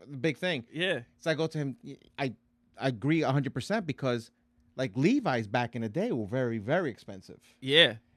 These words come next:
Speaker 1: Now you can get 'em at Walmart for twenty bucks.
Speaker 2: But you know what's so funny? Now, <laughs> no, it depends. So Levi is so crafty.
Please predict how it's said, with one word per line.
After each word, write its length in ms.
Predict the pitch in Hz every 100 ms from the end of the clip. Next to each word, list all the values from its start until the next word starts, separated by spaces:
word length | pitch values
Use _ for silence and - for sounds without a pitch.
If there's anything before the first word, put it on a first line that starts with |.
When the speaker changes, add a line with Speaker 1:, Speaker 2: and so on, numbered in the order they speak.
| _
Speaker 1:
Now 420 | 113 117 156 269 190
you 180 | 143
can 100 | 147
get 160 | 143 156
'em 100 | 151
at 100 | 143
Walmart 380 | 127 156 214 139
for 60 | 123
twenty 220 | 156 160
bucks. 360 | 170 127 - -
Speaker 2:
But 140 | 151
you 60 | 151
know 100 | 165
what's 140 | 147
so 120 | 147 135
funny? 280 | 151 123 -
Now, 260 | 139 127
<laughs> 20 | 127
no, 160 | 139
it 60 | 123
depends. 540 | - 190 131 98 - 139 - -
So 180 | - 127
Levi 520 | 123 139 214 92 85
is 140 | 101
so 220 | 113 131 127
crafty. 520 | - 117 110 -